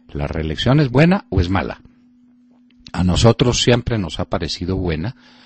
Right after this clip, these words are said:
porque es el derecho que un pueblo tiene a ejercer un voto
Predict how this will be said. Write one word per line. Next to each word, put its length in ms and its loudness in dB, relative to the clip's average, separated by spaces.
porque 480 0
es 260 -4
el 260 0
derecho 540 0
que 160 -2
un 160 -4
pueblo 480 2
tiene 480 -2
a 160 0
ejercer 720 -2
un 300 -2
voto 500 2